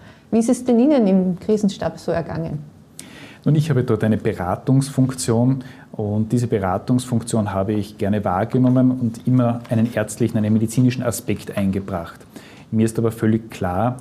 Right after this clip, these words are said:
Speaker 2: dass die medizinische Sichtweise ja nicht die einzige Sichtweise ist und dass letztlich, wenn Entscheidungen zu fällen sind,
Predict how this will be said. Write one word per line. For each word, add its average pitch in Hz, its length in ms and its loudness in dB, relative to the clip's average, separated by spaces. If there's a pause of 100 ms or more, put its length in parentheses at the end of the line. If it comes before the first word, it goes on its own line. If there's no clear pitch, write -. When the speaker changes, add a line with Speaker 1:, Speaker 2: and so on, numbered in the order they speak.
(160)
Speaker 2:
dass 110 140 -2
die 110 120 2
medizinische 123 480 2
Sichtweise 117 640 -2
ja 104 120 2
nicht 110 200 0
die 131 120 -6
einzige 107 420 0
Sichtweise 101 640 -4
ist 117 220 -2
und 113 140 -2
dass - 160 -4
letztlich, 107 500 -2
wenn 98 100 0
Entscheidungen 101 640 0
zu 104 140 -6
fällen 104 380 0
sind, 127 400 0